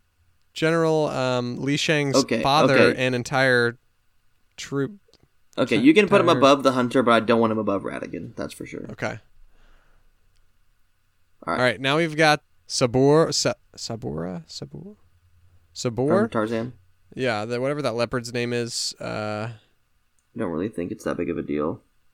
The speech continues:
Speaker 2: Okay, I have really no feelings towards this one. I don't really think it's that cool,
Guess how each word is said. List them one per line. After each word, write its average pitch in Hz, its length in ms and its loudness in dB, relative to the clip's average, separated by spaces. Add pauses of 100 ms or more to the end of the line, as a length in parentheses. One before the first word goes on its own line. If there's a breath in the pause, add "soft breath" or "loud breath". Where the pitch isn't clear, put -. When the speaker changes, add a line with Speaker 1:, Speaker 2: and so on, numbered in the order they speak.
(760)
Speaker 2:
Okay, 135 200 4
I 135 180 4
have 180 200 6
really 147 240 8
no 131 140 4
feelings 131 440 2
towards 156 380 2
this 156 180 -2
one. 170 340 -2 (320)
I 123 80 -6
don't 120 120 0
really 120 160 2
think 120 140 -2
it's 113 100 -6
that 107 160 -6
cool, - 440 2